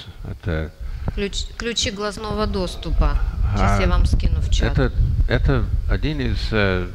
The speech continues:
Speaker 1: наиболее интересных открытий. Это Грендера и Бандлера. Они заметили, и, по-видимому, <laughs> первый раз, я не знаю, почему так раньше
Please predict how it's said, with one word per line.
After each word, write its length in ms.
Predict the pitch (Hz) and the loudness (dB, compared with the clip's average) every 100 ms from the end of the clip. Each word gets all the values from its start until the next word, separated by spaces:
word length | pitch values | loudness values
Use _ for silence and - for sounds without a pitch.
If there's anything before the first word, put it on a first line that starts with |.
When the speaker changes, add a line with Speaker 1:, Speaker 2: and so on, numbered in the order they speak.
| - - - - - - - - - - | 2 4 4 2 2 2 2 2 0 0
Speaker 1:
наиболее 460 | 113 107 135 131 | 0 0 2 2
интересных 640 | 110 - 107 120 107 95 87 | 0 0 0 2 0 -2 0
открытий. 640 | 95 - 135 - 107 87 85 - - - - - - - | 0 0 -2 0 -2 -2 -6 -14 -16 -12 -10 -10 -10 -8
Это 560 | - - - 87 82 80 - 101 - - - | -8 -6 -4 -2 -4 -6 -8 -12 -12 -12 -10
Грендера 440 | 110 113 104 92 90 | -2 -2 0 -2 -2
и 100 | 82 | -2
Бандлера. 560 | 95 117 104 90 85 82 - - - _ _ _ - - _ - - - - | 0 0 0 -2 -2 -6 -16 -20 -20 _ _ _ -20 -20 _ -20 -20 -20 -6
Они 220 | 107 135 | -4 -2
заметили, 720 | 180 151 151 165 113 78 90 95 - | -2 -2 -2 -2 -2 -2 -4 -8 -10
и, 120 | - 113 | -6 -2
по-видимому, 720 | 107 98 151 165 135 107 120 | 0 2 0 0 -4 -2 -2
<laughs> 100 | - | 0
первый 320 | 123 110 120 | 0 2 4
раз, 360 | 110 - 117 - | 4 4 2 -2
я 80 | 87 | -2
не 160 | 135 117 | -2 -2
знаю, 340 | - 113 113 | 0 2 2
почему 480 | 95 95 - 92 87 | 2 -2 -2 -2 -2
так 260 | - 92 - - - - - - - - - | -2 -2 -4 -14 -16 -16 -18 -20 -20 -16 -6
раньше 380 | 101 98 - | 0 2 2